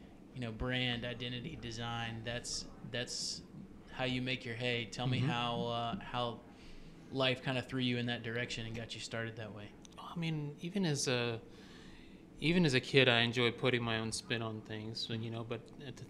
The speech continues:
Speaker 2: at the time, I didn't even know what design was until I got into college. I didn't know that there were legends of design. I didn't know that there were, you know, fads and trends and everything. I didn't know that, uh,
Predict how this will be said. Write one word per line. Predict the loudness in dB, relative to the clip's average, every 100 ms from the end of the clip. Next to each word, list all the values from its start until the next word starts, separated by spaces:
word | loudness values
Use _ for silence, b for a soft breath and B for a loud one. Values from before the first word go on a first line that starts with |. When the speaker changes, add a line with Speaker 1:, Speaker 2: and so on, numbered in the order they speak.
| -8
Speaker 2:
at | -4
the | -4
time, | 0 2 4 4
I |
didn't | 2 0
even | 0 0
know | 0
what | 0
design | -2 0 -2 -2
was | 0 0 0
until | -2 -4 -4
I | 0
got | -2
into | -2 -6
college. | -4 -4 -2 -6 -6 0
I |
didn't | 0 0 0
know | 2 2 2
that | 0 0
there | 0
were | 0 0
legends | 0 -2 -4 -6
of | -6
design. | -6 -4 -4 -4
I |
didn't | -4 -4 -4
know | -2 0
that | -2
there | -2 -2
were, | -2 -4 -4 B B B B B
you | -6
know, | -6
fads | -2 -2 -2 -2
and | -6
trends | -2 0 0 0
and | 0
everything. | 0 0 0 0 0
I | 0
didn't | -2 -2 -4
know | -4 -2 -2
that, | 0 -2 0 -4 -8 -8 -6
uh, | -6 -6